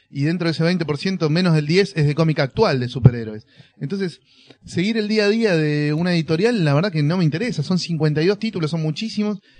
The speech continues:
y además yo no leo en revista, entonces, viste, hasta que no salgan los libros, no me voy a enterar si son buenas las sagas. De algunas leí las críticas,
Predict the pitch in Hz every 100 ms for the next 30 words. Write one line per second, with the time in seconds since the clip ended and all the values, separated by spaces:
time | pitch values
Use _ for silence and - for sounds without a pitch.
0 | - - 180 254 247 220 220 226 196 240
1 | 254 - 143 170 180 151 - _ _ -
2 | 185 165 165 175 247 247 214 175 175 247
3 | 220 131 113 _ _ _ 180 220 226 262
4 | 156 135 131 127 135 135 131 123 123 123
5 | 110 107 _ _ _ - 147 202 254 175
6 | 139 165 156 123 190 233 240 208 220 214
7 | -